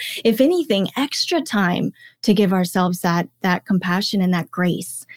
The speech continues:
you know, giving ourselves grace. How do we move through the world like that? So what can we do? And I always like to start with a morning, a morning routine.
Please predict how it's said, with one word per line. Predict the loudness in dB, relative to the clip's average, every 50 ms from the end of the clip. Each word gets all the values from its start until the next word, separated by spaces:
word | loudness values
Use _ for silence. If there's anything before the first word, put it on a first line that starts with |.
| -20 _ _
you | -2 -2
know, | -2 2
giving | 2 2 4 4 4 4
ourselves | 2 0 0 0 0 0 0 -2
grace. | -2 -2 -2 0 0 0 -2 -4 -8 -12 -14 -16 -18 -20 -20 -20 _
How | -2 0 2
do | 4 4
we | 4 4
move | 4 4 2 0 -2
through | -2 -2 0
the | 0 2
world | 2 0 0 0 0
like | -2 -2 -2 -2
that? | -2 -4 -4 -4 -2
So | -2 0
what | 2 2 2 0 0
can | 0 2 2
we | 2 2
do? | 2 2 2 2 2
And | 2 0 0 0
I | 0 2 2
always | 2 2 2 2 2 0
like | 0 0 0 -2
to | -4
start | -2 0 0 0 2
with | 2 2 2
a | 2
morning, | 2 4 4 2 2 2 2 0 -2 -6 -12 -18 -16 -6 0 2
a | 4
morning | 6 6 6 6 4 4 4
routine. | 2 2 2 2 2 2 2 0